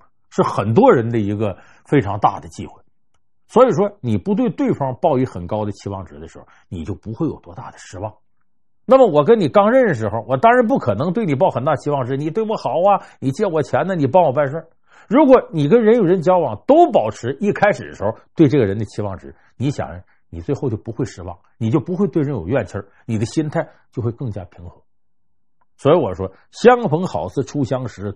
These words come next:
到老终无怨恨心。第一，我们要和熟人保持界限感；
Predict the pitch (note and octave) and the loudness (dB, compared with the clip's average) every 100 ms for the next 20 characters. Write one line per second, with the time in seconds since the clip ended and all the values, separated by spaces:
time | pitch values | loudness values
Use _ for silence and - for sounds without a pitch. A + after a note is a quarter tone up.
0 | - G3+ C3 D2 D2+ C3+ B2 B2 G#2 G2 | 2 2 4 -2 -6 -6 -4 -4 -4 -8
1 | F2+ F2 - - G3 G3+ - _ _ - | -12 -16 -8 0 2 0 -6 _ _ -10
2 | F#2 G2+ C3+ B2 A2 A#2+ C3 F2+ F#2 D#2+ | -8 -4 -6 -6 -10 -6 -4 -4 -6 -8
3 | C#2 - G#2 - G2+ F#2 D#2+ | -8 -10 -8 -6 -6 -8 -12